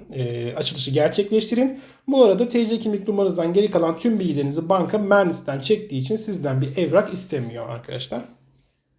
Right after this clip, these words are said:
Yine dijital belge giriş yap kısmı var. Dijital belge onayı için size S M S ile şu linki gönderecek. onay nokta tep nokta com nokta T R. Bu linke tıkladığınız zaman arkadaşlar sizin imzalamanız gereken ve onay vermeniz gereken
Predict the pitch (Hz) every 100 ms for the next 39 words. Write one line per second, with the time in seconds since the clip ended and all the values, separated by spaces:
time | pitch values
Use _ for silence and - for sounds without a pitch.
0 | _ _ _ - - - - - - 269
1 | 262 226 226 - 262 254 226 214 220 196
2 | 220 233 226 196 - 190 190 185 196 180
3 | 175 - 180 175 170 170 170 170 160 -
4 | 156 165 160 180 190 170 143 - 226 -
5 | 220 151 127 - 131 127 131 135 214 214
6 | 185 180 151 143 151 135 180 156 131 147
7 | 185 165 135 220 - 156 131 175 262 -
8 | - _ 285 247 202 190 170 247 202 156
9 | 143 139 156 156 151 131 135 147 226 233
10 | - 196 196 226 175 180 170 156 143 135
11 | 139 131 175 175 165 175 165 143 127 123
12 | 139 123 -